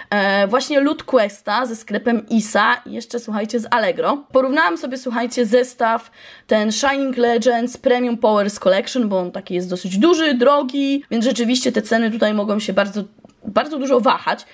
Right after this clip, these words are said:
No i słuchajcie, Loot Quest ma najtaniej, bo ma po sto osiemdziesiąt cztery dziewięćdziesiąt dziewięć, plus jeżeli jeszcze użyjecie tego mojego kodu rabatowego Miss Aga,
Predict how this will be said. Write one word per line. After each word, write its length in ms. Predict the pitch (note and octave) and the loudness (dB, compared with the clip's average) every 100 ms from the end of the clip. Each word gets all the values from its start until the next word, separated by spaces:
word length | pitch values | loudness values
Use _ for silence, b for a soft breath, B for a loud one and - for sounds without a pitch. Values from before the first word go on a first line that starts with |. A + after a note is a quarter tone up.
| B B G#3 | B B -2
No 140 | C#4+ | -2
i 60 | F4+ | -2
słuchajcie, 420 | E4 A3+ F#3+ F#3+ | -2 -2 -2 -6
Loot 220 | C4+ - | -6 -4
Quest 300 | - F4+ - | -2 -2 0
ma 260 | A#3+ A3+ A#3+ | 0 2 -2
najtaniej, 720 | B3 C4+ C#4+ B3+ E3+ E3+ G3+ A3+ | -8 -12 -8 -6 -4 -4 -6 -4
bo 180 | G#3+ | -2
ma 220 | G#3+ A#3+ C4+ | 2 2 2
po 180 | A3 | -4
sto 400 | G#3+ - - C#4+ | -10 -12 0 0
osiemdziesiąt 600 | C#4+ - G#3+ G#3 A#3 A3+ | 0 -6 -8 -8 -6 -6
cztery 320 | - A3 G#3+ G3+ | -4 -4 -2 -2
dziewięćdziesiąt 580 | G#3 G#3 G3 A3 B3 | -2 0 0 2 4
dziewięć, 500 | G#3 G3+ F#3+ E3 A3 B B B B | 4 4 2 0 -2 B B B B
plus 300 | - D#4 G4+ | 2 4 4
jeżeli 460 | D#4 D4+ E4 D#4 C4+ | 2 2 2 0 2
jeszcze 300 | D4 - C4+ | 2 2 -2
użyjecie 520 | B3 A3+ A#3+ C#4 C#4 | -2 -4 -2 -2 -2
tego 200 | B3+ A3+ | -2 0
mojego 280 | A3 A#3+ A3+ | 2 2 0
kodu 300 | A#3+ A#3 A3+ | 0 2 2
rabatowego 520 | G#3+ G3+ G#3 G#3 G#3 | 2 0 -4 -6 -2
Miss 300 | A#3 A#3+ - | 0 -2 -2
Aga, 400 | F3+ F3+ F#3 C4 | -2 0 0 -2